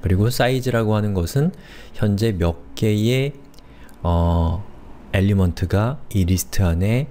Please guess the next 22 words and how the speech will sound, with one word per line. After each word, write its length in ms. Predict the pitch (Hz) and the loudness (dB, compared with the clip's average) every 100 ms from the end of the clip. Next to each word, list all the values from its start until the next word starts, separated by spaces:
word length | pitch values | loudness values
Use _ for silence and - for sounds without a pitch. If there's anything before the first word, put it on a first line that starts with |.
| - | -6
포함되어 540 | - 147 135 127 120 113 | 0 2 2 2 2 2
있는가 460 | 101 92 90 85 - - - - | 2 0 0 -2 -4 -10 -10 -6
라고 240 | - 85 90 | 0 2 2
하는 280 | 107 104 98 - - | 2 0 -4 -8 -8
정보가 640 | - 90 90 98 85 98 - - - | 0 2 2 2 2 0 -2 -10 -12
저 140 | - 90 | -2 -2
사이즈 640 | - 104 113 110 - 110 | 0 0 0 0 0 -2
안에 320 | - 85 90 101 | 0 0 2 0
담겨 360 | - 87 90 | 0 0 2
있을 220 | 82 - | 0 -2
겁니다. 400 | 107 80 82 - - - - - - - - - - - - - - - - | -4 -4 -4 -8 -8 -14 -16 -16 -18 -14 -12 -12 -14 -14 -14 -10 -8 -6 0
자, 120 | 131 | 2
그럼 140 | 147 | 4
이제부터 560 | 135 147 131 - 135 85 | 2 2 0 0 -2 0
링크드 340 | 113 123 143 139 | 0 0 2 2
리스트를 960 | 123 110 - - - 107 98 117 123 117 | 2 0 -4 -8 0 2 4 4 2 0
우리가 280 | 98 95 | 0 0
자바 360 | 90 - 95 110 | 0 0 2 2
버전으로 440 | 98 92 92 95 | 0 0 -2 -4
구현하는 560 | 98 98 92 92 82 101 | -2 0 2 2 2 0
구체적인 640 | 107 - - 113 107 107 | -2 -6 -2 0 0 -2
방법을 580 | 95 82 82 80 107 156 | 0 -2 0 0 0 0